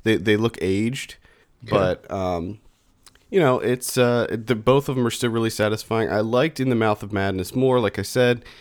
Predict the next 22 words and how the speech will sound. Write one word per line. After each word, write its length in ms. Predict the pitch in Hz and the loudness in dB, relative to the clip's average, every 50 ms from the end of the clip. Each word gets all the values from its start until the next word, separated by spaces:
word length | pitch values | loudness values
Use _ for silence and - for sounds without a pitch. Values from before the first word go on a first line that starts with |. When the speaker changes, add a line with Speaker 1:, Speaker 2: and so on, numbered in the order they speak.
| - - - _ _ - | -20 -20 -20 _ _ -2
Speaker 1:
But 300 | - 127 120 113 - - | 2 2 2 2 0 -4
th-, 140 | 87 104 - - | -6 -8 -6 -4
with 220 | 131 123 - - | -4 -6 -4 0
that 260 | - 135 139 151 - | 0 2 2 2 2
one, 160 | 139 143 131 | 2 2 2
it's 160 | 127 110 - - | 2 0 -2 -4
kinda 280 | - - 127 120 120 | -4 0 0 2 2
like 440 | 113 110 104 98 95 95 - - - - | 2 2 2 2 2 0 -2 -6 -10 -10
Sam 380 | - - - 135 131 123 113 | -6 -2 0 2 2 2 2
Neill 520 | 110 113 113 110 110 107 110 107 107 - - _ | 2 2 2 2 2 2 2 2 0 -2 -8 _
plays, 640 | - - 120 113 107 104 107 107 107 107 107 104 - - - | -8 -4 0 2 2 2 2 2 0 -2 -4 -6 -8 -10 -6
uh, 480 | 101 101 101 98 95 95 92 92 90 - - | -4 -2 -2 -2 -2 -2 -4 -4 -6 -8 -8
an 120 | - 107 104 | -6 -4 -4
insurance, 880 | 92 90 - - - - 123 123 120 120 123 120 - - - - - - _ _ _ _ _ _ _ _ _ _ - | -4 -4 -4 -6 -4 -2 0 0 2 2 0 -2 -4 -8 -12 -12 -14 -16 _ _ _ _ _ _ _ _ _ _ -8
uh, 200 | 92 95 92 80 67 | -6 -4 -4 -4 -4
investigator 880 | 107 113 107 117 113 123 - - 143 135 139 143 147 147 160 165 170 - - - - - | -4 0 2 2 0 0 -2 -4 -4 -2 0 0 0 0 -2 -4 -4 -8 -16 -20 -12 -6
who 480 | - 120 107 104 101 101 101 101 98 - | -4 -2 0 0 0 0 -2 -2 -4 -4
kinda 420 | - 127 117 110 107 98 92 85 - - - - - - - - - | -4 -2 0 0 0 0 0 -2 -4 -8 -16 -20 -20 -20 -20 -12 -4
looks 200 | 135 139 135 - - | -2 -2 0 0 -2
into 360 | 127 123 113 110 98 - - - - | -2 -2 0 -2 -2 -2 -4 -10 -6
cases 460 | - 117 110 110 - - 107 98 98 | -2 0 0 0 -2 -4 -6 -4 -2
of 140 | 92 90 | -2 -4